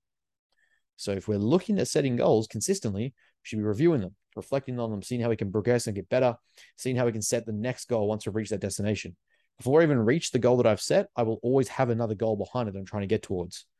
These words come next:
So I'm able to be present in the moment when I have the goal and I've reached it, but I already know that that's not it and I'm working towards the next thing now. Creating and expanding incremental markers and checkpoints that I'm working towards so that when I reach them, I'm not just full of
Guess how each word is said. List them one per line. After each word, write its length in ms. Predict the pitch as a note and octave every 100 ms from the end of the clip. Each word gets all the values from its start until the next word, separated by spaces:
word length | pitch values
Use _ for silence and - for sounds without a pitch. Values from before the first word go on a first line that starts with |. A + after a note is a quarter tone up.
| _ _ _ _ _ _ _ _
So 120 | A#2
I'm 80 | A#2
able 180 | B2+ A#2+
to 80 |
be 100 | A2+
present 340 | G2+ - C3+ C#3
in 60 |
the 60 | B2
moment 240 | A#2+ A#2
when 60 | G#2+
I 40 |
have 280 | G2 C#3 C3+
the 80 | C#3
goal 340 | B2+ C3+ G#3+ - _
and 100 | A2
I've 140 | G2 F#2
reached 320 | A2+ D3+ -
it, 160 | G3+ - _ _ -
but 100 | G#2
I 40 |
already 200 | G#2+ B2
know 180 | A#2 A#2
that 80 | G#2
that's 220 | A2+ -
not 120 | A2
it 200 | A2 G#2+
and 100 | -
I'm 120 | G#2 G#2
working 260 | G#2 G#2+
towards 220 | G2+ G#2
the 40 | G2+
next 180 | F#2+ -
thing 140 | G2+
now. 240 | F#2 F2+ - _ _ _ _ _ _ _ _ _ _ _ _
Creating 420 | - B2+ B2+ C3 B2
and 80 |
expanding 500 | A2+ - A#2+ A#2 A2
incremental 560 | F#2 A#2 - A#2 A2+ A2
markers 400 | G#2+ A2+ A#2 A2+
and 120 | G2+
checkpoints 420 | - A2 - G2+
that 60 | A#2
I'm 80 | G#2
working 300 | A#2+ C#3+ A#2
towards 400 | G#2+ G2+ G2 - _ _
so 160 | - G#2+
that 80 |
when 140 | G#2 A2+
I 40 |
reach 300 | F#2 C#3+ E3
them, 160 | - A2
I'm 160 | G#2+
not 100 | A#2+
just 200 | - A#2
full 320 | - - B2 A#2+
of 200 | G2